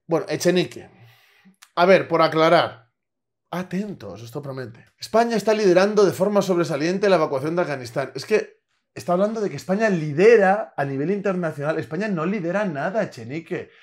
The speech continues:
Es decir, como si tú lideras, eh, aquí en España algo. No, tú no eres nadie. Tú eres un mamporrero del pesoe y ya está. Y vas viviendo, pues,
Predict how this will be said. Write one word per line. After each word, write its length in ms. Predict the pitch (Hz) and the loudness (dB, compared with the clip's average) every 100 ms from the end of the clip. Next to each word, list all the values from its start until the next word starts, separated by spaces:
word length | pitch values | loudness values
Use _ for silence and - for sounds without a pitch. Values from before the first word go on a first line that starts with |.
| _ | _
Es 120 | 151 151 | -8 -4
decir, 260 | 185 214 | -2 -2
como 200 | 220 208 | -2 -2
si 120 | 165 | -2
tú 260 | 147 175 202 | -2 -2 -2
lideras, 680 | 185 165 185 202 202 233 - _ _ _ | 0 0 0 2 2 2 -2 _ _ _
eh, 560 | - 131 127 120 120 120 120 | -14 -12 -10 -10 -12 -12 -8
aquí 220 | 143 143 | -6 -4
en 60 | 185 | -4
España 400 | 185 202 214 180 | 0 0 2 0
algo. 300 | 247 214 117 | 0 -2 -4
No, 420 | 143 214 247 - | -2 -2 -4 -4
tú 140 | 170 | -4
no 100 | 214 | -2
eres 180 | 240 233 | -2 -4
nadie. 380 | 175 202 202 117 | -2 -4 -6 -8
Tú 120 | 143 | -4
eres 200 | 185 208 | -4 -4
un 220 | - 160 | -6 -6
mamporrero 680 | 208 214 190 151 180 208 214 | -4 -2 0 0 0 0 0
del 180 | 190 139 | -2 -4
pesoe 480 | 135 - 196 196 202 | -8 -2 0 2 0
y 60 | 151 | -2
ya 100 | 185 | -4
está. 440 | - 151 147 _ _ _ _ _ _ | -4 -6 -6 _ _ _ _ _ _
Y 80 | 143 | -2
vas 220 | 160 185 | 0 -2
viviendo, 580 | 165 175 160 180 202 214 | -6 -4 0 2 4 2
pues, 220 | 170 - | 0 -8